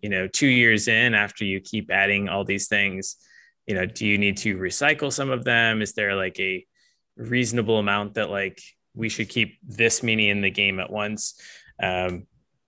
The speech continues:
you know, I, I think about, like, Magic: The Gathering. I think one of the big revelations they had was, "Let's cycle sets and retire them from, you know, over time so that there's only, like,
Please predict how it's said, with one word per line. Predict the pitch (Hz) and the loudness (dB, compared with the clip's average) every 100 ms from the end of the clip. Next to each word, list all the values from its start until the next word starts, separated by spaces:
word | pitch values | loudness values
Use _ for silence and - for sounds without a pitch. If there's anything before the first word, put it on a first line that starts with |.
| _ | _
you | - - | -8 -2
know, | 98 | 0
I, | 95 90 113 | 2 2 2
I | |
think | 117 120 | 2 2
about, | 113 95 | 2 2
like, | 104 - | 0 0
Magic: | 107 104 107 - | 0 2 -2 -6
The | 101 | -4
Gathering. | 95 92 92 90 | -2 -2 -4 -6
I | 98 | -4
think | 117 101 | -4 -2
one | 107 101 | 0 0
of | |
the | 92 | 0
big | 90 104 98 | 0 -2 2
revelations | 98 95 92 95 98 - | 2 2 -2 -2 -8 0
they | 135 147 | 2 2
had | 104 101 95 95 | 2 0 0 -2
was, | 98 92 - - - - _ - | -4 -4 -6 -16 -20 -20 _ -2
"Let's | 117 135 - | 2 2 2
cycle | - 139 135 120 107 - | 4 4 4 0 0 -6
sets | - - 104 - - - - | -4 0 0 -2 -6 -8 -8
and | 107 95 | -8 -6
retire | 95 - 127 127 113 | -4 0 4 6 6
them | 101 98 92 92 - _ | 4 2 0 -6 -14 _
from, | - 104 95 82 | -4 -2 -2 -2
you | 110 | -2
know, | 95 92 | 2 2
over | 120 107 | 4 2
time | 101 120 110 104 | 2 2 2 2
so | 113 | 0
that | 101 | 0
there's | 104 110 | 0 0
only, | 107 101 | 0 2
like, | 92 92 | 2 0